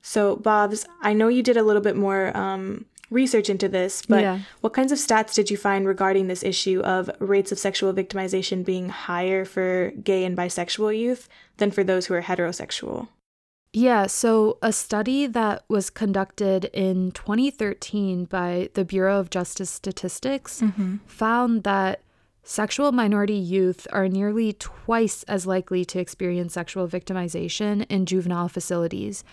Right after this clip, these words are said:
Speaker 1: Wow.
Speaker 2: And to get even more specific than that, they were seven times as likely to be victimized by another youth.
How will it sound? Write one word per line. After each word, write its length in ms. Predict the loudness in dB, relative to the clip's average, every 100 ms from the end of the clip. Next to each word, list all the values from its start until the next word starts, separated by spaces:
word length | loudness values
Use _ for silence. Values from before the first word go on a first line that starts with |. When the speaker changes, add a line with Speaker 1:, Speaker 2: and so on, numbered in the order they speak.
| -8
Speaker 1:
Wow. 220 | -8 0
Speaker 2:
And 160 | 2 2
to 80 | 2
get 240 | 2 2
even 260 | 2 2 2
more 180 | 2 0
specific 600 | -4 -6 -6 -6 -6 -4
than 200 | -2 0
that, 300 | -2 -4 -8 -20 -20 _ _ _ _ -2
they 220 | 4 4
were 200 | 4 2
seven 440 | 2 2 4 2
times 540 | 0 -4 0 2 2 2
as 160 | 0
likely 360 | -2 -2 0 -2
to 120 | -2
be 140 | -2 -2
victimized 680 | -2 -2 -2 0 -2 -4 -4
by 340 | -2 -2 -2 0
another 460 | 0 2 2 2
youth. 640 | 0 0 0 0 -2 -20